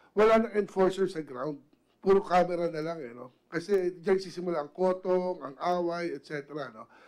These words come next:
So, ongoing naman, ongoing. Hindi ko lang, wala lang sa akin ngayon, sa data ko, kung ilang years, pero nagsisimula na po kami. This year lang, I have additional two hundred cameras eh.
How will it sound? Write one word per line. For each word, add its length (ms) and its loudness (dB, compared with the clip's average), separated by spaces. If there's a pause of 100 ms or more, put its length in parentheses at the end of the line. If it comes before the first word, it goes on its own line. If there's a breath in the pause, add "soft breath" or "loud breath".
(100 soft breath)
So, 160 4
ongoing 560 4
naman, 400 4
ongoing. 560 4
Hindi 60 -14
ko 100 4
lang, 160 4 (480)
wala 240 8
lang 160 4
sa 240 4
akin 160 -2
ngayon, 320 0
sa 80 -4
data 400 0
ko, 240 -14 (480)
kung 160 0
ilang 240 6
years, 400 2
pero 240 4
nagsisimula 720 2
na 80 0
po 240 -2
kami. 240 -8 (320 loud breath)
This 320 2
year 160 6
lang, 160 4
I 160 6
have 80 4
additional 480 0
two 160 -2
hundred 320 2
cameras 560 -8
eh. 80 -20